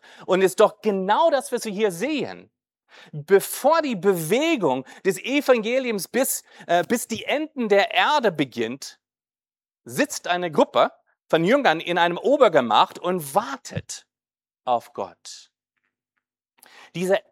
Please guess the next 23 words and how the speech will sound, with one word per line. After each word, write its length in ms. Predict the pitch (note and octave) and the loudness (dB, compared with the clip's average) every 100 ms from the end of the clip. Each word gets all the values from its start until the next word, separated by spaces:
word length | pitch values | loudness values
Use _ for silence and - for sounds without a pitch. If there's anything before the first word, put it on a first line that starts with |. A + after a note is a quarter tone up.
| - | -2
erste 440 | G3 C4+ - A3 - | 0 0 -2 -4 -2
Akt 460 | - A3 _ - - _ _ _ _ - | -2 -2 _ -20 -20 _ _ _ _ -2
der 100 | E3+ | 0
Mission 680 | F3 E3+ - D3+ E3 B3 C4+ | 2 -2 -2 2 4 4 -2
ist 340 | - F#3 - | -4 -4 -4
keine 480 | - G3+ G#3+ G#3+ - | -4 -2 0 -2 0
Aktivität. 1200 | G3 - - - A3 G3 F#3+ - A3 D3 F#2 - - - _ _ B2 A#2 _ _ _ _ _ - | -4 -4 -18 -10 -8 -8 -12 -10 -6 -6 -6 -16 -20 -20 _ _ -20 -20 _ _ _ _ _ -14
Es 140 | B2+ | -10
ist 260 | D3 F3 - | -10 -8 -10
Abhängigkeit. 840 | D#3+ D#3+ G#2+ - - - - _ _ _ _ _ _ _ _ _ _ _ _ _ _ _ _ _ _ - | -10 -12 -16 -20 -20 -20 -20 _ _ _ _ _ _ _ _ _ _ _ _ _ _ _ _ _ _ -2
Hier 80 | |
ist 140 | A3+ - | -2 0
die 80 | B3+ | 0
Frage, 320 | G#3+ G#3 G#3 | 4 4 4
mit 180 | G3+ G#3 | -2 0
der 160 | G3+ | 2
ich 180 | F#3 - | 0 -2
dich 220 | G3+ G3+ | -4 -4
heute 240 | - F3+ F3+ | 2 4 4
Morgen 300 | E3+ F3+ E3 | 2 2 0
ringen 300 | D#3 A3+ G3+ | -2 -2 0
lassen 480 | F3+ F3 - D#3+ D#3 | -2 -2 -8 -10 -2
möchte. 560 | E3 D#3+ - G#2 G2+ | -2 -2 -10 -12 -14